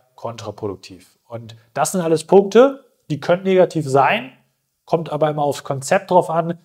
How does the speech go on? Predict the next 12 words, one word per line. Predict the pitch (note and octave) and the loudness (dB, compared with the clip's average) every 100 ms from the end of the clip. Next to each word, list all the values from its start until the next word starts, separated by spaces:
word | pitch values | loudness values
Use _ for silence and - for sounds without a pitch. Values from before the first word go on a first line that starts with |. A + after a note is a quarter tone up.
| _ | _
hat | - C3 | -10 -4
nichts | D3 C#3 C#3+ | -4 -4 -8
mit | C3+ | 0
dem | C#3 C3+ C3+ | 0 0 -2
allgemeinen | C3 D3+ C3+ C3 C3 C3 | -4 -4 -8 -10 -12 -10
Online | C#3 C3+ C3 B2+ B2 | -12 -6 -4 -4 -8
zu | - A#2 | -20 -20
tun, | - G3+ B3+ | -4 -4 -2
sondern | D3+ C3+ C#3 C#3 C3+ _ | -4 -2 -2 -6 -12 _
ist | - C3+ - - | -10 -10 -10 -6
halt | C3 C3 - _ _ | -4 -4 -10 _ _
konzeptionell | - C3+ C3+ A2 B2+ B2 B2+ B2+ | -12 -8 -8 -8 -14 -8 -6 -6